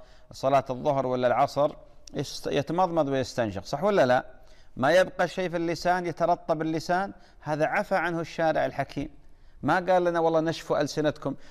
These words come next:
شفتوا واحد ينشف لسانه في رمضان؟ ما في أحد ينشف لسانه.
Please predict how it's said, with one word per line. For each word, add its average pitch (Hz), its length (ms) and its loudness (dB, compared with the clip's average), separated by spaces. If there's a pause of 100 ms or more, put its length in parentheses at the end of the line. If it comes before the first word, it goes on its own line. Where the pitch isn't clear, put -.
(100)
شفتوا 180 420 0
واحد 165 280 2
ينشف 165 400 -6
لسانه 160 400 0
في 139 120 -2
رمضان؟ 143 500 0 (300)
ما 170 140 0
في 226 180 -2
أحد 170 220 -2
ينشف 156 280 -2
لسانه. 131 420 -2